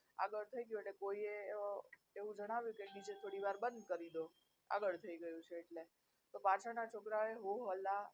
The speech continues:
દેકારા કરી મૂક્યા, જેને કારણે થઈને ગણપતિની પાછળના જે લોકો હતા એને એવું થયું કે કંઈક થઈ ગયું ત્યાં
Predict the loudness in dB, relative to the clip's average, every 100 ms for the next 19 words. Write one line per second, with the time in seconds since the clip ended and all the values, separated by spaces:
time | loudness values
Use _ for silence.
0 | _ -6 0 2 2 0 -4 -8 -10 -10
1 | -10 -12 _ _ _ _ _ _ _ -10
2 | -6 -4 -2 2 2 2 -2 -4 -4 0
3 | 0 2 2 2 0 8 8 8 0 2
4 | 4 6 4 4 4 6 4 6 2 2
5 | -2 -2 2 2 4 2 2 2 -2 -6
6 | -10 -4 -4 -4 2 4 4 2 0 -2
7 | -4 -6